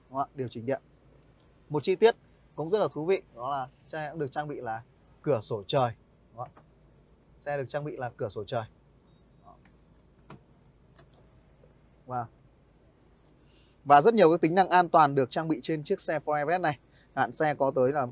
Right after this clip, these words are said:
bốn chế độ, à, có bốn chế độ lái, đúng không ạ?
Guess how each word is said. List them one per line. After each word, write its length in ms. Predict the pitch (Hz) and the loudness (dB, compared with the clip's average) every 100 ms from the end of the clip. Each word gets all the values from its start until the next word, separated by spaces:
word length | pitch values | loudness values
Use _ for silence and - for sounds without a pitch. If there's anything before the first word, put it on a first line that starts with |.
| - | -6
bốn 220 | 127 135 | -2 -2
chế 180 | 151 135 | 0 2
độ, 180 | 170 - - - _ _ _ _ 117 | 2 0 -6 -20 _ _ _ _ -10
à, 220 | 113 113 - _ _ _ _ _ _ _ _ _ | -10 -10 -16 _ _ _ _ _ _ _ _ _
có 80 | 120 | -6
bốn 180 | 127 127 | -4 -2
chế 120 | 156 | -2
độ 100 | 139 | 0
lái, 240 | 123 127 - _ _ _ | 0 -2 -6 _ _ _
đúng 160 | 110 131 | -6 -2
không 120 | |
ạ? 20 | - | -2